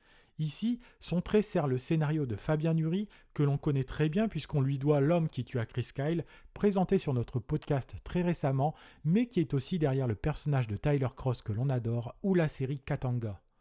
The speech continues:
Autant dire que ce talentueux duo fait des merveilles sur Charlotte Impératrice et qu'en deux volumes,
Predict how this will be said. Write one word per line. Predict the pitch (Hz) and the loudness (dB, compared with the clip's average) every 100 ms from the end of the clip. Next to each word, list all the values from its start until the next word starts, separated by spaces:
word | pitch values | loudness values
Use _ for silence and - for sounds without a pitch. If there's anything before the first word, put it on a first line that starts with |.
| _ _ _ _ | _ _ _ _
Autant | 196 202 156 | -2 2 0
dire | 156 202 | 2 0
que | - | -2
ce | 139 127 | -2 0
talentueux | - 147 147 - 151 | 2 2 2 0 -2
duo | 135 143 139 | 0 0 0
fait | 131 | 0
des | 110 | 0
merveilles | 110 147 135 160 196 208 - - - | 2 2 2 2 2 0 -6 -20 -18
sur | - 151 - | -4 -2 0
Charlotte | 175 151 143 135 | 2 2 2 0
Impératrice | 123 123 113 - 160 - - | -2 -2 -2 -2 -4 -4 -4
et | 135 | -4
qu'en | - 123 | 0 0
deux | 117 185 | 4 4
volumes, | 151 131 127 139 | 4 2 2 0